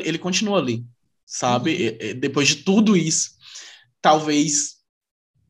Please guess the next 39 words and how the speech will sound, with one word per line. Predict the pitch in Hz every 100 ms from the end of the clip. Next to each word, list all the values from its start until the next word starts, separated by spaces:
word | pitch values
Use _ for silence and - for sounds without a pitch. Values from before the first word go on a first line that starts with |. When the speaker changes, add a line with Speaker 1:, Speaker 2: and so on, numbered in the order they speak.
| _ _ -
Speaker 1:
esses | 156 190 165 156
homens | 151 170 160
simbolizaram, | - 170 160 147 151 147 139 147
talvez, | 151 143 135 135 -
também | 139 131 135
outras | 135 139 143
relações | 143 135 - 147 131 -
que |
ela | 131 131
teve, | 123 127 131 131 127 127 123 123 123 - _
outras | - 139 147 143
pessoas | 151 139 147
que | 151
ela | 135
conheceu, | 139 131 - 139 139 139
e | 139 131
todos | 151 143 147
eles | 139 123
agiam | 135 139 139 131
da | 131
mesma | 131 135
maneira, | 135 139 135 127 127 127 127 _ - _ _ -
é, | 123 123 123 120
todos | 123 135 131
esses | 131 -
homens | 123 127
dessa | 123 -
cidade, | - 135 123 131 120 123
e |
tal, | 123 120
e |
tal, | 120
e | 120
tal. | 120 120 131 - - - - _ _
Mas | - 143 139 156
no | 175
fim, | 185 - 185 196
no | 208 185
fim, | - 175 160 175 202